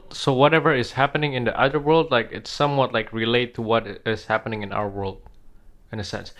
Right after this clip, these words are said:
Because I, I believe this because there, there's just re-, this recent research that says that at least in our galaxy, there's, like, five. I, I'm not saying that, uh, this is a correct,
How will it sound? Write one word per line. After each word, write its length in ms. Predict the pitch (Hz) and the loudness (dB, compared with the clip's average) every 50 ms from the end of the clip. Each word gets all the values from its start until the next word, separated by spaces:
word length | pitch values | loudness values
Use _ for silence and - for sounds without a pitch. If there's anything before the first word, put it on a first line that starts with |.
| - - - | -16 -8 -6
Because 500 | 135 127 - - 190 180 165 - - - - - - - - - - | -6 2 6 8 8 8 8 6 2 -4 -16 -20 -20 -20 -20 -2 2
I, 260 | 120 123 135 131 - - | 4 4 4 4 4 2
I 100 | 123 127 | 2 2
believe 300 | 127 139 160 196 190 156 | 2 2 2 2 4 4
this 160 | 175 165 139 | 4 2 2
because 540 | 135 143 139 - 170 165 156 143 131 123 117 | 2 0 2 4 4 4 4 4 0 -2 2
there, 320 | 123 131 143 151 143 - | 4 6 6 6 4 2
there's 320 | 139 127 139 151 147 135 131 | 0 4 4 4 4 4 2
just 400 | 143 156 147 135 - - - - | 0 0 0 0 -4 -10 -16 -12
re-, 220 | - 107 110 117 104 | -8 -6 -6 -6 -6
this 360 | 107 113 131 147 143 - - | -4 0 0 0 0 0 -2
recent 380 | - 143 170 165 - 143 120 104 | -4 -4 -4 -4 -4 -4 -4 -2
research 480 | 110 135 147 139 - 127 117 113 - - | -2 -2 -2 0 0 0 0 0 0 -2
that 160 | 107 104 104 | -2 -2 0
says 260 | - 117 113 110 104 | 0 0 0 0 0
that 240 | 107 104 95 - - - - - - - | 0 -2 -2 -2 -6 -18 -20 -20 -4 0
at 220 | - 117 113 - - | 0 0 0 0 -2
least 460 | 143 139 135 127 120 - - - - - | -2 0 0 0 -2 -4 -8 -14 -14 -12
in 200 | 110 107 104 101 | -12 -10 -10 -4
our 220 | 113 117 120 120 | -2 0 0 0
galaxy, 400 | 104 - 110 110 110 110 - - 110 | 0 -2 -4 -4 -6 -8 -10 -16 -18
there's, 380 | - 110 107 107 107 107 - - | -16 -10 -6 -4 -4 -4 -4 -6
like, 160 | 104 104 - | -10 -14 -14
five. 340 | - - - 95 - - - - - - - - - - - - - - - - - - - - - | -12 -8 -8 -6 -8 -8 -12 -16 -20 -20 -20 -20 -20 -20 -20 -20 -20 -20 -20 -20 -20 -20 -20 -4 4
I, 200 | 123 127 135 135 | 6 6 6 6
I'm 240 | - 131 135 143 | 6 4 4 6
not 160 | 147 139 120 - | 6 4 4 4
saying 320 | - 135 123 120 120 117 | 4 4 4 4 4 2
that, 200 | 113 110 - - | 0 -2 -2 0
uh, 280 | 120 117 117 113 110 107 | 2 4 4 4 4 2
this 200 | 107 107 101 110 | 0 -2 -4 -4
is 160 | 107 98 - | -6 -8 -8
a 100 | - 107 | -10 -10
correct, 500 | - - - 107 101 107 104 104 104 - | -10 -6 -2 0 2 4 4 2 0 -4